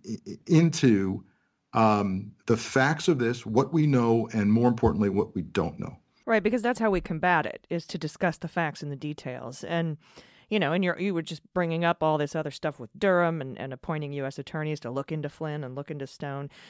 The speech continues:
Speaker 2: Uh, 'cause you say Trump is still very sensitive about twenty sixteen. We know from Bob Woodward's book that he kept an electoral map, maybe still he does,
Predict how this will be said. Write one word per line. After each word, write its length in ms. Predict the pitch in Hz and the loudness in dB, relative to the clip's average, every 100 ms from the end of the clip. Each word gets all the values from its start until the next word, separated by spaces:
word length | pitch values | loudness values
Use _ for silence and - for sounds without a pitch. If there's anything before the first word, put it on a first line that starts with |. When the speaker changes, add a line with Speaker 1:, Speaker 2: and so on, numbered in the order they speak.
| - - - | -20 -12 -2
Speaker 2:
Uh, 400 | 151 143 135 - | 2 2 2 0
'cause 220 | 220 196 | -2 -2
you 80 | 254 | -4
say 160 | 247 | -4
Trump 260 | 208 226 220 | 0 -2 -2
is 80 | - | -2
still 160 | 208 | -2
very 220 | 185 190 | 2 0
sensitive 420 | - 208 208 147 139 | 2 -2 -2 -6 -4
about 240 | 143 127 | -2 -2
twenty 240 | - 160 | -2 -6
sixteen. 420 | 156 151 - 190 180 | -6 -10 -6 -2 0
We 60 | |
know 160 | 254 226 | 0 0
from 220 | 196 180 | -2 -2
Bob 320 | 196 190 170 | 2 2 2
Woodward's 380 | 214 339 156 - | 0 0 -2 -2
book 280 | - 120 - | -6 -6 -4
that 140 | 131 | -8
he 100 | 165 | -8
kept 280 | - 180 - | -8 -8 -6
an 80 | 156 | -6
electoral 440 | 147 170 - 170 | -4 -6 -4 -6
map, 300 | 143 139 147 | -4 -6 -6
maybe 320 | 165 156 156 151 | -4 -4 -4 -8
still 300 | - 156 147 | -6 -6 -4
he 160 | 139 | -6
does, 460 | 127 160 123 139 | -6 -4 -4 -6